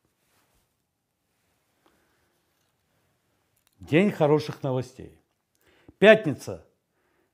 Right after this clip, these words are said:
День встречи с друзьями шаббата после работы. Или просто день встречи с друзьями после работы. Суббота.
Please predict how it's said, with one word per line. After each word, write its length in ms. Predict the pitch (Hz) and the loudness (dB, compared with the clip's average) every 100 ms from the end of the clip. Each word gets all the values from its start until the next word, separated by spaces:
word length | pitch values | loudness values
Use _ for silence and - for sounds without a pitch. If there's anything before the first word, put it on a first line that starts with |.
| _ - | _ -8
День 460 | 131 220 202 151 - | 0 2 2 -4 -16
встречи 840 | - - 190 226 233 - 208 151 - | -20 -8 2 4 2 2 -2 -2 -4
с 140 | 147 | -4
друзьями 800 | 139 196 170 220 226 202 175 - - | 0 2 4 6 6 4 0 -4 -18
шаббата 720 | - - 190 156 226 226 202 | -14 2 2 6 4 4 0
после 360 | - 190 185 175 | -2 -4 -2 0
работы. 500 | 170 139 113 - 90 _ _ _ _ _ _ _ _ _ _ _ _ _ _ - | 0 -2 -6 -8 -20 _ _ _ _ _ _ _ _ _ _ _ _ _ _ -4
Или 180 | 226 247 | 0 2
просто 420 | 202 196 - 151 | 6 4 4 -2
день 260 | 151 214 | 2 2
встречи 380 | 170 226 240 - | 2 0 0 0
с 80 | 165 | -2
друзьями 580 | 180 170 143 107 98 85 _ _ | 0 0 -2 -4 -6 -16 _ _
после 320 | 196 202 185 | -4 -2 0
работы. 460 | 196 139 98 90 - _ _ _ _ _ _ _ _ _ _ _ _ _ _ _ _ _ _ _ _ _ _ _ _ _ _ _ _ _ _ _ _ _ | 0 0 -6 -14 -20 _ _ _ _ _ _ _ _ _ _ _ _ _ _ _ _ _ _ _ _ _ _ _ _ _ _ _ _ _ _ _ _ _
Суббота. 760 | - - 175 202 202 - 92 | -10 -2 6 6 6 2 -6